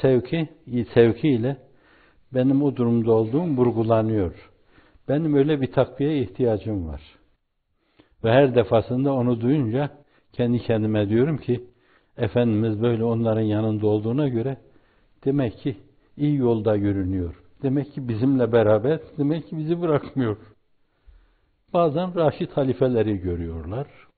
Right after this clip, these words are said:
Bazen büyük velileri, Şahi Geylani'yi, Hasan Şazeli'yi, bazen Hazreti Piri Mugan'ı, Şemi Taban'ı görüyorlar.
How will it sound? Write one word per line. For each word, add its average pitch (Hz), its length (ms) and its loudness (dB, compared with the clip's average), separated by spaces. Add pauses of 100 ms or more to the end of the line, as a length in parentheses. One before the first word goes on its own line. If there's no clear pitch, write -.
(880)
Bazen 143 600 0 (540)
büyük 170 280 -6
velileri, 113 640 0 (100)
Şahi 120 340 2
Geylani'yi, 101 720 -2
Hasan 123 380 -8
Şazeli'yi, 101 800 -6 (640)
bazen 113 340 -2
Hazreti 110 460 -6
Piri 101 340 -6
Mugan'ı, 98 500 -6
Şemi 113 380 -8
Taban'ı 101 540 -10
görüyorlar. 95 680 -10